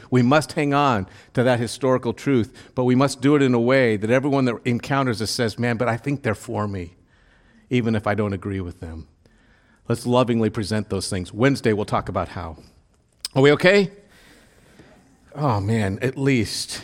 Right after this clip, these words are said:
Amen goes there, okay? Are we doing all right? <laughs> It's gonna be a fun night, even though it's intense.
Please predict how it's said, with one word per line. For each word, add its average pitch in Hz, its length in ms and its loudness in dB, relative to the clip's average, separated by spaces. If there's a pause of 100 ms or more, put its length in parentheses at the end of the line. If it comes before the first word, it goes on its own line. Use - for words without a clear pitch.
(1000)
Amen 170 380 6
goes 139 240 4
there, 120 320 4
okay? 135 460 4 (280)
Are 135 80 -2
we 151 80 2
doing 165 200 8
all 165 120 8
right? 165 500 2
<laughs> - 60 -20 (1120)
It's 135 160 0
gonna 156 200 4
be 151 100 6
a 135 80 6
fun 143 320 4
night, 131 380 4
even 127 260 2
though 117 200 4
it's - 180 0
intense. 95 680 -4